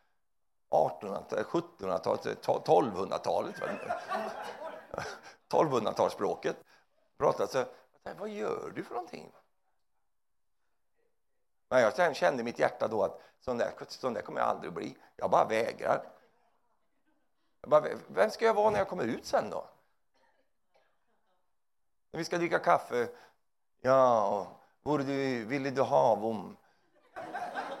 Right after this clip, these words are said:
lite, lite kaffe om? <laughs> Vi håller på med så mycket konstiga grejer, va?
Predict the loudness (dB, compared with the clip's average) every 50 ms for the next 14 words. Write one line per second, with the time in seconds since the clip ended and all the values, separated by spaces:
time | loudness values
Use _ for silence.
0 | -2 -2 2 2 2 0 0 -4 -12 -18 -16 -6 -4 -2 0 0 2 4 4 4
1 | 4 0 -4 -4 -4 -4 -6 -10 -14 -18 -20 -20 _ _ _ _ -16 -12 -8 -6
2 | -6 -6 -6 -4 -6 -6 -8 -8 -14 -16 -18 -16 -12 -12 -10 -10 -12 -14 -16 -18
3 | -20 -20 _ _ _ _ _ _ _ _ _ _ _ _ _ _ _ _ _ _
4 | _ _ _ _ _ _ _ _ _ _ _ _ _ _ _ _ _ _ _ _
5 | 0 2 2 2 2 0 0 0 0 0 -2 -4 -2 -2 -2 2 2 2 2 2
6 | 0 -2 0 2 2 2 2 2 0 -2 -2 -4 -2 -2 -4 -6